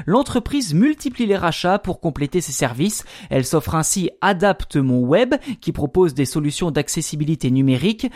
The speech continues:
Dareboost, qui permet d'évaluer la performance d'un site web, mais aussi Clicktail,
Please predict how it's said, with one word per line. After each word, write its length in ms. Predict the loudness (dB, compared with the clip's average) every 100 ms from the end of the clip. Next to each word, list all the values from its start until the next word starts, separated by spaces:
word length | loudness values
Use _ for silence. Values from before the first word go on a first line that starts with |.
| -10 -8
Dareboost, 760 | 0 2 2 2 0 0 -4 -8
qui 140 | -4
permet 300 | -2 0 2
d'évaluer 480 | 2 2 4 4 2
la 200 | 2 -2
performance 760 | -2 -4 -2 -2 0 -2 -2
d'un 120 | -2
site 300 | -2 -4 -2
web, 220 | 2 2 2
mais 180 | 2 2
aussi 500 | 2 2 -2 -4 -6 -8
Clicktail, 640 | -6 -6 -2 2 2